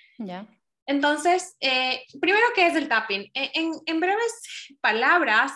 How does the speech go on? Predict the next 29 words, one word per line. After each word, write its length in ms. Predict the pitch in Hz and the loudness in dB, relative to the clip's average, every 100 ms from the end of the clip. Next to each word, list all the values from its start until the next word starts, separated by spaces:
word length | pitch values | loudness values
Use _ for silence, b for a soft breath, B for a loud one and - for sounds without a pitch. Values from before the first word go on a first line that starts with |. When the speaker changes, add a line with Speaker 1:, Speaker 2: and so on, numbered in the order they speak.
| - | -2
Speaker 2:
tapping 400 | 269 262 320 330 | -2 -2 -6 -10
es 100 | 254 | -12
simplemente, 720 | 285 285 302 269 269 339 - _ | -10 -8 -8 -8 -4 -6 -6 _
se 180 | - - | -18 -8
imaginen 420 | 311 311 320 381 392 | -6 -4 -4 -4 -4
ustedes 460 | 294 - 254 277 | -6 -2 -2 -2
que 60 | - | -6
son 180 | 254 240 | -8 -6
un 180 | 226 | -4
río, 320 | 220 196 - - _ _ _ _ _ | -2 -4 -4 -12 _ _ _ _ _
que 140 | 277 285 | -2 0
un 180 | 349 | 0
río 300 | 349 359 370 | 2 4 2
corre 260 | 370 277 277 | 2 -2 -2
por 200 | 247 247 | -4 -8
todo 180 | - 269 | -2 -2
su 180 | 277 - | -4 -6
cuerpo. 240 | - - - _ _ B B B | -6 -6 -12 _ _ B B B
Entonces, 420 | 277 302 320 311 - | -8 -4 -4 -6 -4
normalmente 480 | 339 370 427 453 508 480 | 0 2 2 0 0 -2
en 80 | 453 | -2
un 60 | 294 | 0
río 220 | 277 277 | 0 0
el 100 | 254 | 0
agua 220 | 240 262 | 0 0
fluye, 520 | 359 466 403 214 226 _ _ _ - | 2 2 2 -2 -8 _ _ _ -4
pero 180 | 285 | -2
desde 220 | 311 311 359 | 0 -2 -6
pequeños, 840 | 294 - 330 392 214 220 240 | -8 -4 -4 -4 -8 -10 -12